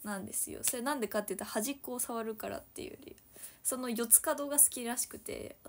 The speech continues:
タグが好きらしくて。でもタグが好きな方もいますよね。でも別に私は興味なかったんで、スポンスポンで。で、その、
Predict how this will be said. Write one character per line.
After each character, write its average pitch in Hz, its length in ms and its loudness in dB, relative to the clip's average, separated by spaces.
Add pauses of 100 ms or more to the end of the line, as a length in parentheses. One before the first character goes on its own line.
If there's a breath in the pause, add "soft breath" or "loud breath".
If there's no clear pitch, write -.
(120)
タ - 160 -2
グ 254 160 -4
が 294 100 -2
好 285 100 0
き - 120 -8
ら 247 100 -8
し - 100 -10
く - 100 -14
て。 - 280 -12 (640 loud breath)
で 226 60 -6
も 214 80 -2
タ 269 140 -2
グ 330 100 2
が 359 120 6
好 - 80 10
き - 100 -2
な 247 120 0
方 214 200 -2
も 190 100 -6
い 196 40 -6
ま 202 140 -6
す - 80 -2
よ - 80 -14
ね。 - 100 -12
で - 100 -6
も 208 120 -2
別 226 140 -4
に 311 60 -2
私 311 260 0
は 294 80 0
興 285 180 -6
味 208 100 -6
な 196 100 -6
か 202 100 -4
っ - 100 -12
た - 100 -8
ん - 80 -10
で、 - 140 -8
ス - 100 -2
ポ 196 120 -10
ン 202 80 -6
ス - 60 -4
ポ - 140 -16
ン - 100 -12
で。 - 140 -10 (300 loud breath)
で、 - 80 -4
そ 269 120 0
の、 262 280 -2